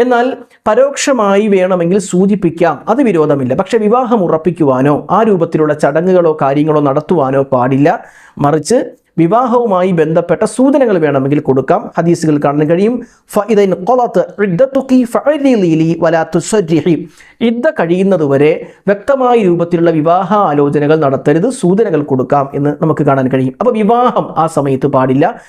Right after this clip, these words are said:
വിവാഹാലോചന പാടില്ല. വേണമെങ്കിൽ വിവാഹത്തിന്റെ സൂചനകൾ കൊടുക്കാം എന്ന് മാത്രം, വിവാഹാലോചന പാടില്ല.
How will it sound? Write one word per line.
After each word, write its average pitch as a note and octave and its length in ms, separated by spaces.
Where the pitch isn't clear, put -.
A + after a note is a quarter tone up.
വിവാഹാലോചന F3+ 800
പാടില്ല. B2+ 540
വേണമെങ്കിൽ G#3 520
വിവാഹത്തിന്റെ A3 720
സൂചനകൾ A#3 640
കൊടുക്കാം D3+ 640
എന്ന് C#3 160
മാത്രം, C3+ 380
വിവാഹാലോചന C#3 760
പാടില്ല. B2+ 540